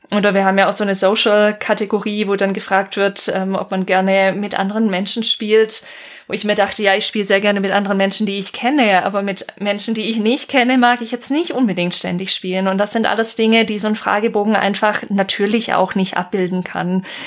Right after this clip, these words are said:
Weil das Ziel schlussendlich natürlich ist, dass man's irgendwie, dass am Schluss Zahlen rauskommen und dass ich mit diesen Zahlen was machen kann. Und in dem Fall eben eine Hauptkomponentenanalyse, also eine Art von Faktorenanalyse drüber rechnen kann. Und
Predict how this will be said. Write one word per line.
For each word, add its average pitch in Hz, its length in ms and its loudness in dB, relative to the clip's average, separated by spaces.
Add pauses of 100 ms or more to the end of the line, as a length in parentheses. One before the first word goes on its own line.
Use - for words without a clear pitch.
(100)
Weil 185 140 2
das - 180 -2
Ziel 220 240 2
schlussendlich 220 540 2
natürlich 220 400 0
ist, 214 260 0
dass 220 120 -2
man's 202 200 -2
irgendwie, 226 720 -2 (360)
dass 185 140 2
am 196 80 2
Schluss 214 260 2
Zahlen 208 300 2
rauskommen 294 560 4
und 226 100 4
dass 220 120 2
ich 202 100 -6
mit 208 120 0
diesen 202 200 -4
Zahlen 202 340 2
was 190 140 2
machen 180 260 -2
kann. 175 300 -4
Und 175 120 -4
in 180 140 -4
dem 190 160 -2
Fall 190 240 0
eben 185 380 -2 (480)
eine 185 560 4
Hauptkomponentenanalyse, 185 1300 2
also 175 200 0
eine 175 260 0
Art 175 160 0
von 185 120 -4
Faktorenanalyse 180 1000 0 (640)
drüber 185 300 2
rechnen 180 360 -2
kann. 180 400 -2
Und 180 440 -2